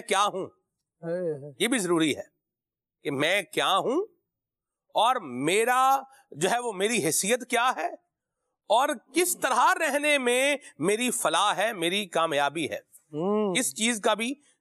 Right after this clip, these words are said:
Speaker 1: آ، آ، جو ہے وہ علم ہونا کیا ہے، ضروری ہے کہ میں جب تک رسول اللہ صلی اللہ علیہ وسلم کا غلام رہوں گا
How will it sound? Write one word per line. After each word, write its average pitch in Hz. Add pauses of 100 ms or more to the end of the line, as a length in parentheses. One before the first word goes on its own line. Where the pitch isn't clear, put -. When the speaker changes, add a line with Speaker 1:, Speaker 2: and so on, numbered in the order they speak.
(140)
Speaker 1:
آ، 156
آ، 165
جو 131
ہے 170
وہ 165
علم 220
ہونا 185
کیا 170
ہے، 226
ضروری 170
ہے 104 (1000)
کہ 208
میں 214
جب 254 (160)
تک 320
رسول 285
اللہ 277
صلی 294
اللہ 254
علیہ 254
وسلم 269
کا 269
غلام 233
رہوں 262
گا 156